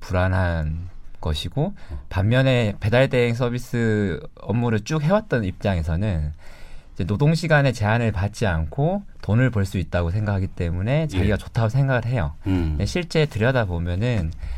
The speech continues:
Speaker 1: 하루 열두 시간씩 주 육 일 해가지고 한 삼백을 가져가는 방식이거든요.
Speaker 2: 네.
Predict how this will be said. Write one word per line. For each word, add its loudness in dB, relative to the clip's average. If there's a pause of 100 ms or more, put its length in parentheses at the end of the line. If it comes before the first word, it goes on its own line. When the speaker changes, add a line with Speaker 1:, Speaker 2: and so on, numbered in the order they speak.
(120)
Speaker 1:
하루 2
열두 0
시간씩 0
주 0
육 2
일 0
해가지고 -2
한 -2
삼백을 0
가져가는 -4
방식이거든요. -6
Speaker 2:
네. -2